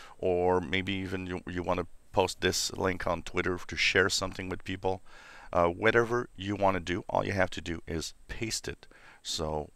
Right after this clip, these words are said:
um, open whatever, uh, service that you want, including, for example, Facebook. And of course, from there, you'll paste this link. Everybody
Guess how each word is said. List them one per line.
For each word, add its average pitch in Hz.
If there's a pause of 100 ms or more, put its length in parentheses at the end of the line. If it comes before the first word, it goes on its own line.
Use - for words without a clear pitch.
(140)
um, 76
open 82 (240)
whatever, 82 (480)
uh, 80
service -
that -
you 80
want, 73
including, 78
for 73
example, 71
Facebook. 82 (1000)
And 82
of 71
course, - (400)
from -
there, 80 (260)
you'll 90
paste - (260)
this 98
link. - (760)
Everybody 131